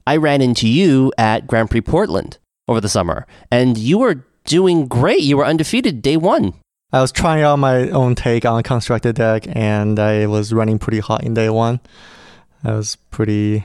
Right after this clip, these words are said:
Speaker 2: happy that my working construct is sort of paying off. A year or two ago, I would have never expected myself to do well in a constructed Magic tournament. So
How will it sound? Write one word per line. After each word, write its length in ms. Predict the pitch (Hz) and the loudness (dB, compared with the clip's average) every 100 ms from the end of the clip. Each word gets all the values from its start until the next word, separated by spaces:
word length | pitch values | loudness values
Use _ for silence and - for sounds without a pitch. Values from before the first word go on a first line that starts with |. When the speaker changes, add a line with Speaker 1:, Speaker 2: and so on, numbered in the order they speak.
| - | -10
Speaker 2:
happy 480 | - - 107 107 113 | -10 -4 -2 0 0
that 320 | 110 110 117 | 2 0 0
my 440 | 123 117 110 110 120 _ _ - | -2 -2 -2 -4 -6 _ _ -10
working 440 | 113 110 110 113 | -4 0 0 -2
construct 400 | 110 107 113 104 | -2 -2 -2 -2
is 120 | 110 | -4
sort 220 | - 113 110 | -2 -2 -2
of 140 | - | -2
paying 280 | - 113 110 | -4 -2 -2
off. 340 | 110 123 - _ - | 0 -2 -6 _ -2
A 60 | |
year 200 | 117 117 | 2 2
or 60 | 113 | 2
two 200 | - 113 | 2 0
ago, 200 | 110 107 | 2 2
I 80 | 104 | 0
would 120 | 110 | -2
have 140 | 101 | -4
never 220 | 110 104 104 | -2 0 -2
expected 500 | - - 107 110 - | -4 -6 -4 -4 -4
myself 360 | 104 110 107 | -2 -2 -2
to 200 | - 110 - - - | -2 -2 -2 -10 -2
do 140 | 120 | 0
well 320 | 110 107 107 107 | 2 2 4 2
in 160 | 107 | 0
a 60 | 101 | -2
constructed 580 | - 110 - 107 - 113 | -4 -6 -4 -4 -4 -6
Magic 340 | 113 110 127 | -8 -10 -12
tournament. 520 | - 110 107 113 170 | -8 -4 -4 -6 -10
So 300 | - - - | -12 -10 -10